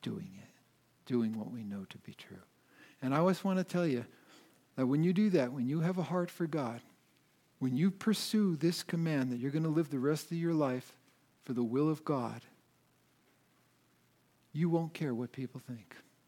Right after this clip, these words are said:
It won't matter to you. It won't matter to you at all.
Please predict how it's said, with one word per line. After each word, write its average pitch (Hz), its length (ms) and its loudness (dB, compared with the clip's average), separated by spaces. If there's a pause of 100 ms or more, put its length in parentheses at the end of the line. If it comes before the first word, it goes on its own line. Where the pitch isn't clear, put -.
(1600)
It 156 120 2
won't 156 280 0
matter 151 360 -6
to 117 100 -14
you. 110 180 -12 (2500)
It 156 80 2
won't 175 240 2
matter 170 300 2
to 165 160 -6
you 156 200 2
at 147 100 -2
all. 107 220 -10